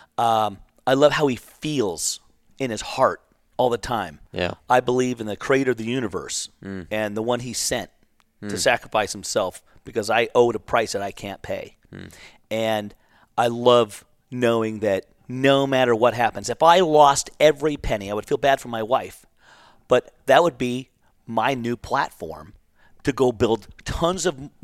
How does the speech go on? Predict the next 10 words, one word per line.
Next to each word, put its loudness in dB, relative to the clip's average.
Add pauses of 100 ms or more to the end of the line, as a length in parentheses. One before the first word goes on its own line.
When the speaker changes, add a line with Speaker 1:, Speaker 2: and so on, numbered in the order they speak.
(200)
Speaker 1:
tons -4
more 0
new -4
relationships -4
and -16
get -4
off -4
the -12
ground. -8 (420)
So 4